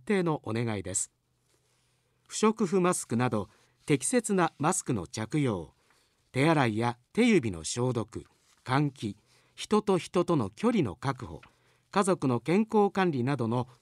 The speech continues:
感染対策を徹底してください。飲食は少人数で黙食を基本とし、会話の時はマスクの着用を徹底してください。体調が悪い場合は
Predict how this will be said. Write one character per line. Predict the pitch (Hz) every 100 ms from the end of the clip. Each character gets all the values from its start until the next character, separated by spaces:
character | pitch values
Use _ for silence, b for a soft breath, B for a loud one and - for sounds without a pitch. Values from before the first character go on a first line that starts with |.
| b
感 | 143 202
染 | 247 240
対 | 226 226
策 | - 127 90
を |
徹 | 82 107 101
底 | 147 127
し |
て | -
く | 104
だ | 104
さ | - 98
い。 | - _ _ _ _ _ _ _ _ b b b b b b
飲 | 165 196
食 | 175 139 120
は | 117 104 b b
少 | - 175 214
人 | 233 220
数 | 135 117
で | 107 123 127
黙 | - 127 127
食 | - 226 - 175
を |
基 | 127 117
本 | 113 117
と | 101
し、 | 98 87 80 b b b b
会 | 165 214
話 | 202
の | 185
時 | 165 156 110
は | 117 117 b b
マ | 127 175
ス | -
ク | -
の | 117
着 | 113 123 214
用 | 202 175 156
を | 143
徹 | 120 110
底 | - 120
し | -
て | 110
く |
だ | 98
さ | 98 113
い。 | - _ _ _ _ _ _ _ _ _ _ _ _ -
体 | 190
調 | 233 240 220
が | 202 165
悪 | 156 190
い | 180
場 | 117 120
合 | 120 117
は | 113